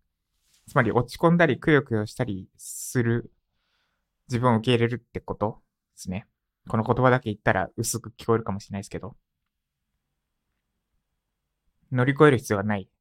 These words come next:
です。ってのが伝えたかったことです。で、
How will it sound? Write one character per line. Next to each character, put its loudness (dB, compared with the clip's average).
で -12
す。 -10
っ -20
て 2
の 0
が -4
伝 -4
え -2
た -2
か -6
っ -20
た -12
こ -12
と -14
で -16
す。 -18
で、 2